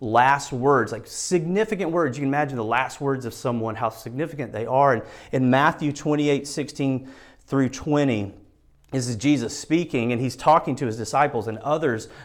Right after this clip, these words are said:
that around have followed are there, and he's getting ready to say these words to them. Uh, and many of us, we pull from this, this idea that we're supposed to be evangelistic.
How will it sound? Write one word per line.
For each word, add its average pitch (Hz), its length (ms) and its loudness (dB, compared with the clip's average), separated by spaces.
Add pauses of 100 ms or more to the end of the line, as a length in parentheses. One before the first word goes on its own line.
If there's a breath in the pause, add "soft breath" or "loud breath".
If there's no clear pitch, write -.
that 123 140 4
around 131 380 2
have 120 160 -2
followed 143 360 6
are 113 160 2
there, 110 680 2 (240 loud breath)
and 127 120 0
he's 135 140 -2
getting 170 140 0
ready 147 140 2
to 120 60 -4
say 160 200 0
these 127 200 -2
words 127 520 0
to 120 120 -8
them. 117 380 0 (340 loud breath)
Uh, 117 200 2
and 135 180 4
many 220 180 6
of 220 80 4
us, - 140 0
we 143 120 2
pull 202 300 6
from 147 200 0
this, 139 220 2
this - 180 -6
idea 139 300 2
that 120 80 -2
we're 135 120 0
supposed 135 360 -4
to 123 60 -6
be 113 280 -8
evangelistic. 117 960 -6